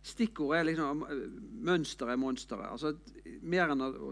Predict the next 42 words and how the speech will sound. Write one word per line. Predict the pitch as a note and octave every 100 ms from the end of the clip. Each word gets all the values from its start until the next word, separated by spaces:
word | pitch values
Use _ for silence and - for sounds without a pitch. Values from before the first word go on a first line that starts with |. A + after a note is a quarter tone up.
| -
tenke | C#3+ D#3
at | C#3+ -
liksom, | C#3 C3+ A#2
det | C3+ C3+
var | B2
fordi | C3+ C#3+
at | C3+
du | C#3
gjorde | C3 B2 A#2+
sånn, | C#3+ C3+ A#2+
eller | A#2+
du | C3
gjorde | B2+ C3
sånn. | G3 G#3 - - - -
Men | - D#3
mer | D#3
liksom, | D#3 D3 - - D3 D3
vi | G3+ D#3+
begynte | D#3 F#3 E3 D3
å |
spille | - D3 D#3
hverandre | D3 D3+ D#3 D3+ D3+ - D3 D3
dårlig, | D#3+ F3+ F3+ A3+ G#3 -
og | D3 D#3+
hva | F#3
var | D#3+ D3+
det | D3
som | D3+
skjedde | D3 D3
da, | E3+ F3+
og | C#3+ C#3+
hvordan | D3+ D3
kan | C#3+
vi | C#3+ F3+
unngå | E3 C#3 A#2 A2
å |
komme | B2 C3
inn | B2+
i | A2+
det | A#2+
mønsteret | A#2 A2+ - -
igjen? | G#2